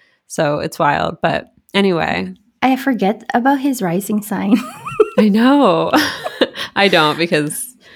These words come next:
Speaker 1: we have way too much in common in terms of our charts. So it's like, yeah, that plus five other things.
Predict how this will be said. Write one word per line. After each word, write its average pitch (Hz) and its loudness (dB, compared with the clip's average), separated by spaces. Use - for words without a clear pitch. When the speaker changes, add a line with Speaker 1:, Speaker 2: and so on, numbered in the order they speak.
Speaker 1:
we 320 2
have 151 2
way 160 2
too 151 -4
much 131 -2
in 135 -4
common - 0
in 311 2
terms 156 0
of 151 -2
our 151 0
charts. - -2
So 160 -2
it's - -6
like, 165 -6
yeah, 165 0
that 151 0
plus 156 -4
five 143 0
other 156 -4
things. 175 -10